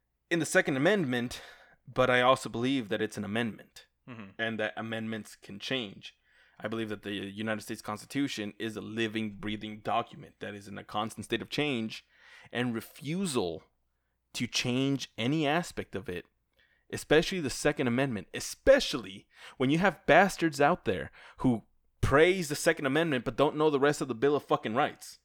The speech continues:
Speaker 2: Yeah.
Speaker 1: That's what pisses me off. And that's when I think that these people need to be educated. And they need to be fucking schooled,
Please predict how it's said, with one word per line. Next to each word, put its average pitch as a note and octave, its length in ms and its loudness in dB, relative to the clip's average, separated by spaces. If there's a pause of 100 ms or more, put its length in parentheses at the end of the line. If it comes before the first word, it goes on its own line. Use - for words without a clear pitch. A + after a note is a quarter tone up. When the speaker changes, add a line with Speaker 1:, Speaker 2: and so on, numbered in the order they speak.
Speaker 2:
Yeah. G2+ 220 -8 (2000)
Speaker 1:
That's B2+ 300 6
what C3+ 100 -4
pisses C3 320 -2
me A#2 160 -2
off. - 360 -4 (400)
And A#2+ 160 2
that's B2 380 2 (380)
when A#2 400 0
I A#2+ 260 4
think E3 560 -6 (440)
that A2 720 2 (680)
these C#3+ 220 -2
people C3 340 -2
need C3 200 2
to B2+ 100 -10
be B2 260 -6
educated. B2+ 500 -2
And B2 260 -8
they C3+ 100 2
need E3 80 2
to D#3+ 40 0
be D#3+ 80 -4
fucking D#3+ 300 0
schooled, C3+ 520 0